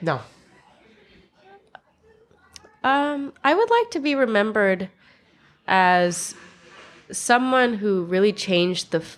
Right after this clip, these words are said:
Speaker 2: the face and narrative of leadership. Um, I think that leadership today is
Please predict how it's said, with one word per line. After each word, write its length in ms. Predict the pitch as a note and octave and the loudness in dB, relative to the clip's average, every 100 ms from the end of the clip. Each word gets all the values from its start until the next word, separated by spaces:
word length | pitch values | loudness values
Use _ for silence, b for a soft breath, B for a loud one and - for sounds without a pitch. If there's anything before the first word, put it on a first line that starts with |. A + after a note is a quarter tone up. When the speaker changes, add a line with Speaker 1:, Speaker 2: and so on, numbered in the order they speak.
| _ - | _ -12
Speaker 2:
the 100 | F3 | -12
face 480 | - F#3+ F#3+ F#3+ | -2 2 2 2
and 140 | E3+ D#3+ | -2 0
narrative 380 | D#3+ E3+ E3 E3 | 2 2 0 -2
of 160 | - | -10
leadership. 640 | E3+ E3+ E3+ - A#3+ B3+ - B B B B B _ _ | -8 -6 -6 -4 -6 -6 -20 B B B B B _ _
Um, 540 | F#3 F3 E3+ E3+ F3 - _ _ F#3 | -2 0 0 -4 -8 -14 _ _ 0
I 160 | F3+ | 0
think 360 | F3 F#3+ F#3 - | 2 0 0 0
that 440 | F3 E3+ E3 - - - | 2 4 2 -6 -12 -8
leadership 580 | F#3+ G#3 G3+ G3 G3 - | 0 2 2 0 -2 -2
today 400 | - F3 F3 F3+ | 0 4 4 2
is 480 | E3 E3 - - | 0 -4 -8 -10